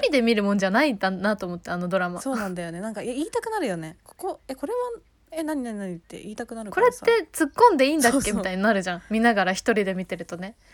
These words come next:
Speaker 1: だから、えっと、みんなで見ようっていうのをやりたいんですけど。
Speaker 2: やろう。
Speaker 1: <laughs> 今週の土曜日。
Speaker 2: はい。
Speaker 1: 二十三時十五分からですね、テレビ朝日で、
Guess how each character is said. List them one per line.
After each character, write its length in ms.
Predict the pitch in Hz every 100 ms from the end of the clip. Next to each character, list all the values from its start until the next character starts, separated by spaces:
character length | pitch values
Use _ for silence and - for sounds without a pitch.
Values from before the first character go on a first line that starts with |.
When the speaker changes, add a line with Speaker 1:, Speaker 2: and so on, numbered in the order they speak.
| - - - _
Speaker 1:
だ 100 | -
か 160 | - 208
ら、 300 | 247 311 - _ _ _ _ _ _ _ _ _ -
え 80 |
っ 40 | 190
と、 180 | - 170
み 120 | 247
ん 60 |
な 120 | 330 339
で 120 | 226
見 120 | 202
よ 180 | 208 190
う 20 |
っ 180 | - -
て 100 | 180
い 80 | 175
う 40 |
の 120 | 170 170
を 60 |
や 120 | 170
り 80 | 196
た 120 | -
い 80 | -
ん 80 | -
で 20 |
す 180 | - -
け 140 | - 180
ど。 380 | 196 208 233 _ _ _ _ _ _ _ -
Speaker 2:
や 140 | 208
ろ 160 | 226 254
う。 80 | - - 240 - - _ _ -
Speaker 1:
<laughs> 640 | - - - - _ _
今 180 | - 339
週 220 | 349 330
の 340 | 302 294 277 - _
土 80 | 233
曜 260 | 226 202 165
日。 200 | 165 - _
Speaker 2:
は 160 | - 208
い。 180 | 185 - _ _ _ _ _ _ _ _
Speaker 1:
二 180 | 214 233
十 240 | 190 185
三 300 | 175 247 240
時 260 | 190 165 - _
十 220 | - 233
五 100 | 285
分 220 | 339 247
か 140 | 196 175
ら 100 | 160
で 80 | -
す 160 | -
ね、 220 | 175 - _ _ -
テ 100 | 214
レ 140 | 220
ビ 120 | 214
朝 220 | 220 220 202
日 140 | 180
で、 320 | 269 339 -